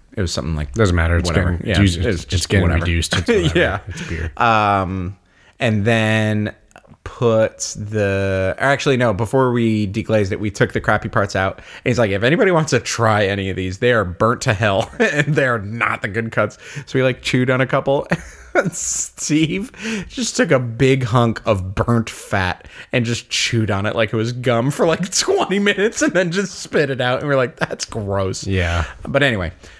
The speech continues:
Speaker 1: um, then took the really good cuts of the meat, put that in there. Um,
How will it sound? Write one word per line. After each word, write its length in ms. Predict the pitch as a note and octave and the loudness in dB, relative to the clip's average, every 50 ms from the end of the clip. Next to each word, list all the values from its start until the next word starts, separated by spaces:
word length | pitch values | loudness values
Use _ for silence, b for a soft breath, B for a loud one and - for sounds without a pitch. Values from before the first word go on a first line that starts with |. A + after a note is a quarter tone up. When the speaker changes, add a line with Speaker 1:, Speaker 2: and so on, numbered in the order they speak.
| B B B - | B B B 0
Speaker 1:
um, 420 | B2+ B2 A#2+ A#2+ A#2 A2+ A2 G#2 | 2 2 4 4 2 2 0 -2
then 240 | - C3 C3 B2+ A2 | 0 0 2 2 2
took 200 | - B2 - - | 0 -2 -2 0
the 120 | A2+ G#2 G2 | -2 -2 0
really 240 | F#2+ G#2+ G#2 G2 | 0 0 -2 -2
good 300 | F2+ F#2 - E3 F3 C#3+ | -2 -2 -2 -2 -2 0
cuts 200 | - C3+ A#2 - | 0 0 0 0
of 60 | A2 F#2+ | -2 -6
the 60 | F#2+ | -6
meat, 280 | F#2+ F#2 F2+ - - _ - - - | -4 -4 -6 -6 -8 _ -20 -16 -4
put 160 | - B2+ - - | -2 -2 0 2
that 180 | G#2+ G#2 G2 | 2 2 2
in 120 | F#2 F2+ F2+ | 0 -2 -4
there. 280 | F2 F2 E2+ F2+ A#2+ - _ _ - | -4 -6 -6 -8 -8 -12 _ _ -6
Um, 600 | A2 G2+ F#2 F#2 F2+ F2+ F2 F2 E2+ F2 E2+ E2 | -4 -2 -2 -2 -2 -4 -4 -6 -6 -6 -8 -10